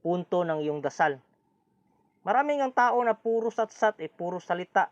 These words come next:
puro pangako, pero wala namang laman yung mga salita niya o mga pangako.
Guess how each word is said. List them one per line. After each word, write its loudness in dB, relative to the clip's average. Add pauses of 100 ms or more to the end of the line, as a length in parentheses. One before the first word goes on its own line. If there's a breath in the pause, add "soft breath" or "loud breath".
(300)
puro -4
pangako, 0
pero -4
wala 0
namang -6
laman 0
yung -6
mga -2
salita -4
niya -8
o -4
mga -6
pangako. -4